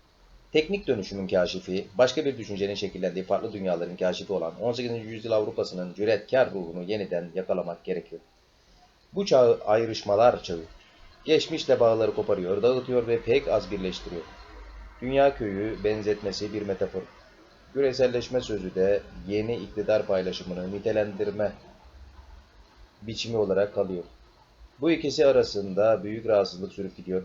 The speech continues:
Bizi bozulmuş bir düzenle ve hala belirsizliğini koruyan bir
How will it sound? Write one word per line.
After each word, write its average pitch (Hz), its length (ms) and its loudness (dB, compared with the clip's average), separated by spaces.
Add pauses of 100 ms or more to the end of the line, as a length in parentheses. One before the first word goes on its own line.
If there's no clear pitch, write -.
Bizi 110 360 -8
bozulmuş 107 840 -4
bir 95 220 -4
düzenle 90 600 -4 (160)
ve 113 200 4
hala 113 340 2
belirsizliğini 95 920 -4 (560)
koruyan 101 560 0
bir 95 240 -8